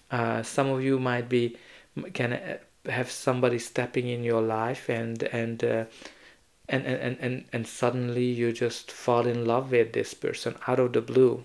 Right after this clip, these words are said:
right? Because it is coming from the moon, which is the shadow, and out of the blue you have this person coming into your life that's, uh,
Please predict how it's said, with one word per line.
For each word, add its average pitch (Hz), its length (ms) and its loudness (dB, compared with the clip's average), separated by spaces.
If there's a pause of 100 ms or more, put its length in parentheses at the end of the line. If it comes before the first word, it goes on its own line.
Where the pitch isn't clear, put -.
(100)
right? 123 380 -4
Because 123 420 2 (560)
it 139 320 6
is 135 280 4 (120)
coming 139 400 4
from - 460 2
the 123 80 8
moon, 131 540 2
which 127 220 -6
is 123 160 0
the - 100 -4
shadow, 120 580 2
and 113 160 -2
out 120 200 -2
of 123 120 -2
the 131 100 -2
blue 123 440 2 (440)
you 120 540 4
have 127 260 -4
this 127 280 0
person 127 680 2
coming 123 360 0
into 123 360 -6
your 123 220 4
life 117 540 0 (580)
that's, 123 500 2
uh, 127 300 8